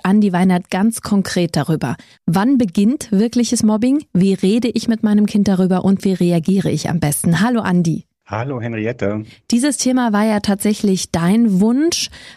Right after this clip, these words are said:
Speaker 1: weil du in der Praxis merkst, dass da leider immer wieder dieses Thema vorkommt.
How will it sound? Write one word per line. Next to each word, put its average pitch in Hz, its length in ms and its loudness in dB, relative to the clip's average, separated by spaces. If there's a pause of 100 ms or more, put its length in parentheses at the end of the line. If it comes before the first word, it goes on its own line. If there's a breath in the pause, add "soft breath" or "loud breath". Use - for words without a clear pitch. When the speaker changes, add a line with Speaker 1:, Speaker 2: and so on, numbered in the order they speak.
Speaker 1:
weil 196 180 0
du 240 120 2
in 214 160 0
der 214 80 0
Praxis 226 720 -4
merkst, 214 480 0
dass 208 140 -2
da 208 80 0
leider 196 440 2
immer 233 380 0
wieder 208 340 2
dieses 190 320 0
Thema 214 340 0
vorkommt. 208 680 -2